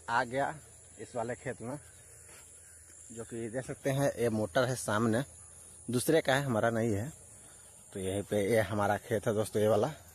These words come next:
तो इसमें का धान देख सकते हैं दोस्तों, इसमें भी दोस्तों पूरा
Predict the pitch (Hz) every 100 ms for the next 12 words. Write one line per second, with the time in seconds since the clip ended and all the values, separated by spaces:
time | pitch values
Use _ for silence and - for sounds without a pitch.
0 | - - - - - - - - - 113
1 | 117 - 120 113 107 117 117 120 - 127
2 | 117 - 120 120 143 135 143 139 139 156
3 | 147 - - - - 120 143